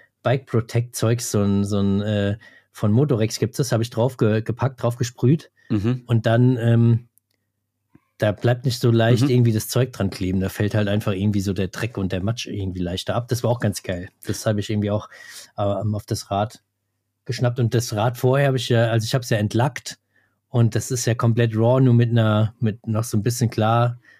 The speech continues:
Speaker 1: Klarlack und so drüber und so, das ist, äh, wildes Ding, hey. Ich
Speaker 2: Mhm.
Speaker 1: müsste es eigentlich schon fast mal wieder, fast mal wieder rausholen. Hat Bock gemacht, das zu fahren.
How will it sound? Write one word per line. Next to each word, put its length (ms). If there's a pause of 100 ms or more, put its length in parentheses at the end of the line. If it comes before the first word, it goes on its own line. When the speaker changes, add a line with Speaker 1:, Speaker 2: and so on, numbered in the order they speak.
(160)
Speaker 1:
Klarlack 380
und 120
so 120
drüber 400
und 100
so, 160
das 180
ist, 360
äh, 240 (140)
wildes 380
Ding, 180
hey. 120
Ich 120
Speaker 2:
Mhm. 40
Speaker 1:
müsste 180
es 80
eigentlich 240
schon 140
fast 260
mal 100
wieder, 300 (500)
fast 280
mal 80
wieder 120
rausholen. 400
Hat 120
Bock 160
gemacht, 320
das 160
zu 80
fahren. 300